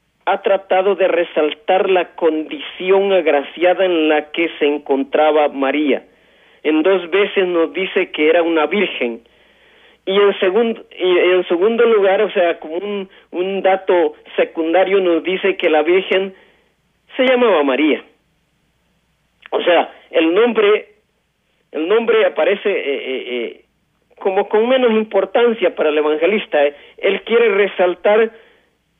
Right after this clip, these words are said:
de que la virgen gozaba de una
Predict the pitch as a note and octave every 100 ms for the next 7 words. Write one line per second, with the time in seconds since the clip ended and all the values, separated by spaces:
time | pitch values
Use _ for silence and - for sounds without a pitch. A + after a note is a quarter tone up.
0 | _ _ _ _ _ _ _ - F#3+ F#3+
1 | F#3+ - E3 D#3+ D#3+ A3 A3+ A3 G3+ F#3
2 | D#3+ - G3+ G3 F#3+ E3+ F3+ G3+ G3 F#3+